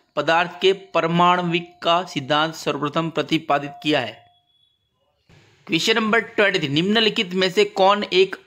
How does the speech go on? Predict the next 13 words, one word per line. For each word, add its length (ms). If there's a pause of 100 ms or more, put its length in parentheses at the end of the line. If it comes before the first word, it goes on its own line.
अस्थायी 520
कण 280
है? 260 (1800)
इस 120
क्वेश्चन 340
का 100
उत्तर 140
है 60
ऑप्शन 260
सी, 120
न्यूट्रॉन। 560
तो 160
न्यूट्रॉन 600